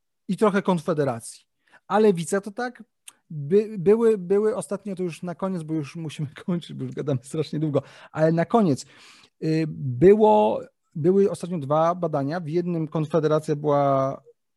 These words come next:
przed Lewicą, więc tam Lewica miała jakiś absurdalnie niski wynik. Było ostatnie badanie, chyba dziś, z dzisiaj albo z wczoraj, które gdzieś tam Lewica ma troszkę więcej, ale też nie jakoś dużo.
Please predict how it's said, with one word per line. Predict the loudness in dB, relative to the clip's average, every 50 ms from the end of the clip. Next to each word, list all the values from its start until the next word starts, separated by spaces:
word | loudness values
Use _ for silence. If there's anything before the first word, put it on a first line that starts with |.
| _ _ _
przed | -2 0 0 2
Lewicą, | 2 0 -2 -4 -6 -8 -8 -8 -8 -12 -14 _ _ _ _ _ _ _ _ _ _ _ _ _ _ _ _ -10 -2
więc | 0 0 0 2
tam | 2 2
Lewica | 4 2 2 2 0 0
miała | 2 2 2 0
jakiś | -2 -4 -6 -10 -10 -12
absurdalnie | -14 -14 -12 -10 -10 -4 -2 0 0 0 0 0 0 0
niski | -2 -2 -4 -6 -8 -8 -6
wynik. | -4 -4 -4 -4 -4 -6 -10 _ _ _ _ _ _ _
Było | -4 -2 0 0 0
ostatnie | -2 -4 -6 -8 -10 -8 -6 -6 -4 -4
badanie, | -2 0 0 0 0 -2 -2
chyba | -2 -2 -2 0
dziś, | 0 -2 -4 -6 -6 -8
z | -8 -8
dzisiaj | -8 -6 -2 0 0
albo | 0 0 -2 -4
z | -8 -10 -16
wczoraj, | -18 -6 -2 0 0 0 0 0 -2 -4 -8 _ _ _ _ _ _ _
które | -4 0 2 4 4 2
gdzieś | 2 0 -2 -2 0
tam | 0 2 2
Lewica | 2 0 0 -2 -4 -4 -2
ma | -2 -2
troszkę | -4 -2 -2 -2 0 -2 -2 -2
więcej, | 0 -2 -2 -6 -6
ale | -6 -6 -6
też | -4 -6 -8 -6 -4
nie | -2 0 0
jakoś | 0 2 2 0 0 0
dużo. | -2 -4 -6 -6 -8 -12